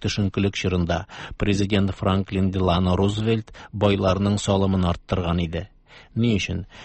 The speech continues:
Чөнки сайлаучылар авыр чорда авырлыкны һәркем татып карасын дип таләп итә.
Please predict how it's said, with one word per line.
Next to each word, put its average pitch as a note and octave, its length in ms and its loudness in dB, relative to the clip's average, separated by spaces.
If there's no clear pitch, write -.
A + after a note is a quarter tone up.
Чөнки A2+ 500 0
сайлаучылар A2 880 2
авыр G#2 320 2
чорда G#2 460 0
авырлыкны G2+ 720 2
һәркем G2 420 0
татып F#2+ 380 -2
карасын G2 400 2
дип F2 180 -4
таләп E2+ 380 -2
итә. E2 260 -10